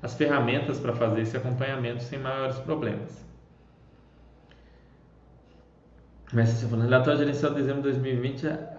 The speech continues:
a gestão salienta também que a sede três já possui renovação de contrato assinada por mais cinco anos após novembro de vinte e dois, do B B P O. Pois é, mestre ancião, e essa, essa sede três é um dos principais imóveis do fundo, né?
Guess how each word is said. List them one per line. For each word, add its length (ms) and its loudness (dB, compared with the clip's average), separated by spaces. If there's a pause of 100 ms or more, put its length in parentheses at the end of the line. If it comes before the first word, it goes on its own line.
a 180 -2
gestão 340 -2
salienta 460 -2
também 240 0
que 80 0
a 40 -2
sede 320 -2
três 280 4
já 80 2
possui 380 0
renovação 600 2
de 60 -4
contrato 640 0
assinada 460 -2
por 100 -2
mais 160 2
cinco 280 -2
anos 200 0
após 240 0
novembro 320 2
de 60 2
vinte 180 0
e 40 -4
dois, 600 -6
do 60 -10
B 100 -2
B 120 -2
P 180 -2
O. 260 -2 (540)
Pois 220 4
é, 100 6
mestre 280 2
ancião, 380 2
e 180 6
essa, 1040 4 (360)
essa 220 0
sede 380 4
três 320 6
é 80 4
um 80 4
dos 100 0
principais 540 2
imóveis 420 4
do 100 0
fundo, 400 0
né? 100 -2